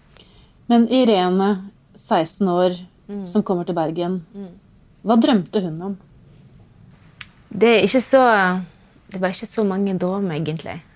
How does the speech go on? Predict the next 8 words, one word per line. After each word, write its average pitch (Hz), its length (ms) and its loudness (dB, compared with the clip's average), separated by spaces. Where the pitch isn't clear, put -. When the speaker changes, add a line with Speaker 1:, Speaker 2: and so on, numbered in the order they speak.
Speaker 2:
Fordi 196 180 0
jeg 226 280 2
tror 220 220 0
det 196 160 4
er 185 40 6
det 214 100 6
igjen 175 500 0
som 180 420 -8